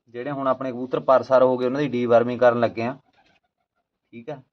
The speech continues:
ਡੀਵਾਰਮਿੰਗ ਕਰਕੇ ਉਦੋਂ ਬਾਅਦ ਦੋ ਤਿੰਨ ਦਿਨ ਧੁੱਪ ਲਵਾ ਕੇ ਗੁੜ ਗੜ ਦੇ ਕੇ ਹਨਾ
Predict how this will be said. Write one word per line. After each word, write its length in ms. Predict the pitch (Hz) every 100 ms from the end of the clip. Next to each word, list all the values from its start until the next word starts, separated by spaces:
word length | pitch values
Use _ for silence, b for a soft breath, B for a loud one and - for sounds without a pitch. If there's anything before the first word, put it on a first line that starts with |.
| _ -
ਡੀਵਾਰਮਿੰਗ 520 | 117 120 120 123 123
ਕਰਕੇ 460 | 117 117 - 143 135 _ _
ਉਦੋਂ 280 | - 110 123
ਬਾਅਦ 260 | 120 131 127 _ _
ਦੋ 160 | 117 117
ਤਿੰਨ 200 | 117 113
ਦਿਨ 140 | 123
ਧੁੱਪ 240 | 131 127
ਲਵਾ 380 | 120 117 107 110
ਕੇ 200 | 107 127 123 - _ _ _ _
ਗੁੜ 140 | 120 117
ਗੜ 200 | 120 120
ਦੇ 340 | 107 110 110
ਕੇ 200 | 110 120 113 110 - _ _ -
ਹਨਾ 200 | 131